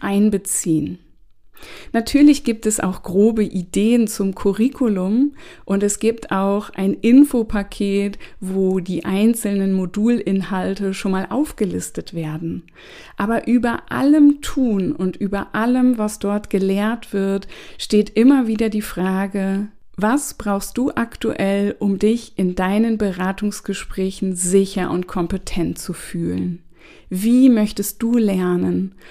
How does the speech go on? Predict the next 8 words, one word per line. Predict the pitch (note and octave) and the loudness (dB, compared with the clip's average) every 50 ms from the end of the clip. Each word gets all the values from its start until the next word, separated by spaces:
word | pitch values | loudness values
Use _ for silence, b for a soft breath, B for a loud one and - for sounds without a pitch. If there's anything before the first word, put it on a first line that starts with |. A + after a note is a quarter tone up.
| B B B | B B B
Und | - A3+ G#3+ G#3 G3 G3 G3 | 4 6 6 6 4 2 -2
was | G#3 G#3+ A#3+ C4+ C4+ - - - | 0 0 0 0 -2 -4 -10 -10
brauchst | - F#3+ G3 F#3+ G3 G3 G3 F#3+ - - - - | -10 -6 -4 -2 -2 -2 -4 -6 -8 -12 -8 -4
du | A#3 A#3+ B3 | 0 0 0
dazu? | G#3+ G3+ F#3 F3+ F3+ - - - - D#3+ D#3 D#3 E3 D#3 - - - - - - - - - - B B B B B B B B | 0 0 -4 -4 -6 -8 -10 -8 -8 -6 -6 -6 -6 -8 -10 -20 -20 -20 -20 -20 -20 -20 -20 -20 B B B B B B B B
Für | B - - G#3 G3 F#3+ | B 0 0 0 2 2
welche | G#3 A3 A#3 C4 C#4 C4+ C4+ - - A3+ A3 - | 0 2 4 4 2 2 0 -2 -4 -4 -4 -4
Themen | - A3 G#3 G#3 G#3 G#3 G3+ F#3+ F#3+ F#3+ F#3 F#3 | -2 0 0 0 0 0 0 0 0 -2 -2 -4